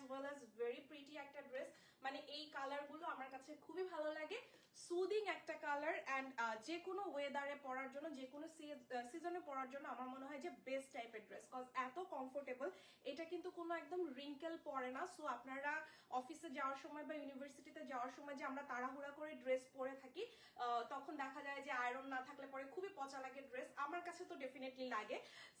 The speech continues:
So আমি, আহ, আমি যখন তাড়াহুড়া করে বাইরে যাই, এই টাইপের ড্রেসগুলো কিন্তু আমি চুজ করি, 'cause এগুলোতে কোনো রিঙ্কেল পড়ে না। And ফেব্রিকটা যেহেতু এত কমফোর্টেবল, এটা কিন্তু একটা কটন ফেব্রিক,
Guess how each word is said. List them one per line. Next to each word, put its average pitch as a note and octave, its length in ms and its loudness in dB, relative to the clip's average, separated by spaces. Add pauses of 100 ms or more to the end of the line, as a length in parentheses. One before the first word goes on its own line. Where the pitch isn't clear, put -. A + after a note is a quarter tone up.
So E4+ 60 4 (300)
আমি, E4+ 280 4
আহ, B3 460 4 (100)
আমি C4+ 140 2
যখন E4 240 0
তাড়াহুড়া D#4 420 6
করে F4+ 180 4
বাইরে B3+ 340 2
যাই, A4 180 4 (120)
এই E4+ 160 0
টাইপের F#4+ 340 2
ড্রেসগুলো D4+ 420 -4
কিন্তু D#4 240 -4
আমি F#4 180 4
চুজ D4+ 340 -6
করি, G#3+ 180 -2 (280)
'cause D4+ 240 2
এগুলোতে D#4+ 340 -4
কোনো F#4+ 260 2
রিঙ্কেল C#4+ 520 0
পড়ে A#3+ 240 2
না। C4 120 0 (840)
And C#4 240 6
ফেব্রিকটা D4+ 460 2
যেহেতু E4+ 400 2
এত A#3+ 240 6
কমফোর্টেবল, C#4 800 6
এটা C4+ 160 2
কিন্তু D#4 240 2
একটা D#4 260 0
কটন C4 340 4
ফেব্রিক, C#4 320 4